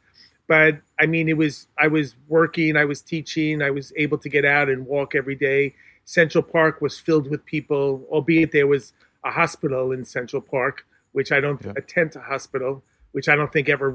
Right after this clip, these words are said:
Speaker 1: really, thankfully, had much, um, activity going on.
Speaker 2: Mm-hmm.
Speaker 1: But then I went to Europe because my kids were back in London.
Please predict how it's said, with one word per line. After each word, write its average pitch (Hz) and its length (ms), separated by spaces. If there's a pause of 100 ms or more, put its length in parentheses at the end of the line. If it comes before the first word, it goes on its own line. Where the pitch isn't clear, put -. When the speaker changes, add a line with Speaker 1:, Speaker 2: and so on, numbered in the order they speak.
Speaker 1:
really, 135 200 (120)
thankfully, 139 400 (120)
had 131 80 (140)
much, 123 140 (240)
um, 123 140 (500)
activity 139 460
going 123 320
on. 123 260 (460)
Speaker 2:
Mm-hmm. 98 200
Speaker 1:
But 139 260
then 170 180
I - 100
went 165 160
to 165 40 (120)
Europe 165 200
because 151 360 (100)
my 143 40 (100)
kids 156 200
were 147 200
back 143 180
in 143 60 (100)
London. 139 420